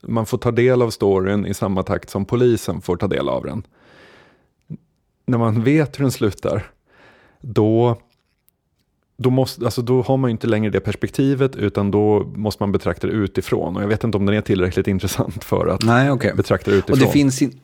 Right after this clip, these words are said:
Speaker 2: det finns inte en njutning i att se hur, liksom, bitarna läggs, eller vad man ska säga.
Speaker 1: Jo, men lite. Eh, nu var det ju så länge sedan att jag inte ens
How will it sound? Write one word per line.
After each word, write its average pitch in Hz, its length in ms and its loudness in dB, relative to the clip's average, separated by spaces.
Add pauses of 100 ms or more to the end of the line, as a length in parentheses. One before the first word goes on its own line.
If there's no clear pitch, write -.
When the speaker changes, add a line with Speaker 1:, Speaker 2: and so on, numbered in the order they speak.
Speaker 2:
det 131 100 -2
finns 135 260 2
inte 143 240 2
en 147 140 2
njutning 139 540 2
i 104 100 4
att 107 140 0
se 127 580 2
hur, 101 640 2 (200)
liksom, 92 680 -2 (560)
bitarna 101 500 2
läggs, 104 420 0
eller 90 80 -2
vad 85 80 -4
man 82 100 -8
ska - 140 -14
säga. - 280 -8 (440)
Speaker 1:
Jo, 123 160 0
men 127 140 2
lite. - 460 -2 (140)
Eh, 117 140 2
nu 120 120 2
var 139 120 2
det 135 60 2
ju 123 60 2
så 113 120 0
länge 110 280 0
sedan 107 160 -2
att 92 120 -2
jag 95 100 0
inte 95 160 -2
ens 90 280 -8